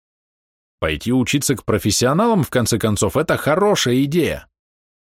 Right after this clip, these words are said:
А влить бабло в ферму хантов, чтобы получить с нее прибыль, это полный провал.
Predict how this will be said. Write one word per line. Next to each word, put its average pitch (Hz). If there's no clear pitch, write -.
А 170
влить 196
бабло 156
в -
ферму 170
хантов, 175
чтобы 143
получить 147
с -
нее 156
прибыль, 170
это 139
полный 202
провал. 208